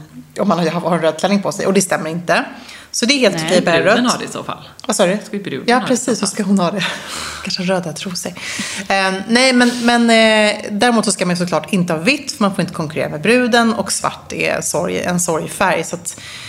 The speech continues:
Speaker 1: eh, ska man vara lite picky så ska man inte heller ha svart. Men jag som har gått på mycket bröllop, ehm, i, i Sydeuropa, är ju, där ser man ju väldigt ofta svarta klänningar.
Speaker 3: Även i
Speaker 2: Mm.
Speaker 3: England.
Speaker 1: Ja.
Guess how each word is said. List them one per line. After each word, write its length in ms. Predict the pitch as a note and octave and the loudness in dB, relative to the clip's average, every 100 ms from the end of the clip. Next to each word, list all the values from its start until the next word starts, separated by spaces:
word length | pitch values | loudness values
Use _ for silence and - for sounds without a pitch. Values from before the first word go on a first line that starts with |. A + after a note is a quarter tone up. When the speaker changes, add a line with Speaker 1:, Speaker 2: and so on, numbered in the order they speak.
| - - | -14 -4
Speaker 1:
eh, 540 | F#3 F3 E3 E3 - - - G3 | 0 2 0 -2 -4 -12 -10 -6
ska 200 | - G3+ | 0 2
man 120 | G3 | 4
vara 120 | F#3+ | 4
lite 180 | F#3+ - | 2 0
picky 320 | F3+ - E3+ | -4 -4 -4
så 80 | E3+ | -4
ska 120 | F3 | -4
man 140 | E3 | -4
inte 140 | E3 E3 | -2 -4
heller 140 | E3 | -2
ha 60 | F3 | -2
svart. 560 | - G#3 B3+ - - | -2 0 -2 -2 -4
Men 200 | G3 F3+ F3+ | -2 0 0
jag 180 | G3+ A3+ | 2 2
som 120 | - | 2
har 60 | A3 | 0
gått 160 | F3+ - | 0 0
på 80 | |
mycket 200 | F3 F3 | -2 0
bröllop, 420 | F3 D#3+ D#3 - E3+ | -2 -2 -4 -6 -2
ehm, 480 | D#3 D#3 D#3 E3+ F3 | 0 0 -2 -6 -4
i, 380 | F3 E3+ E3+ - | -2 -2 -4 -6
i 60 | G3+ | -4
Sydeuropa, 600 | - F3+ B3+ - D#3+ - | -2 2 2 2 0 0
är 100 | F3 | -2
ju, 260 | E3+ E3 E3+ - | 0 0 -2 -6
där 280 | F3 F#3 F#3+ | -4 -2 0
ser 140 | F#3+ | 0
man 140 | E3+ | -2
ju 200 | E3+ E3+ F3 | -2 -4 -4
väldigt 720 | D3+ D3 G3 D#3+ F3+ G#3+ A3 | -4 0 0 0 -2 0 0
ofta 220 | F#3 D#3+ | -2 -4
svarta 300 | - D#3+ - | -6 -6 -8
klänningar. 580 | - D3+ F#3+ G3 - - - | -6 -2 0 0 -4 -10 -6
Speaker 3:
Även 200 | B3 G3+ | -2 0
i 40 | G#3+ | 2
Speaker 2:
Mm. 160 | A3+ F#3 | 2 2
Speaker 3:
England. 400 | D3 C#3+ F3+ B3+ | 0 0 0 2
Speaker 1:
Ja. 300 | G#3 F#3 - | 2 2 0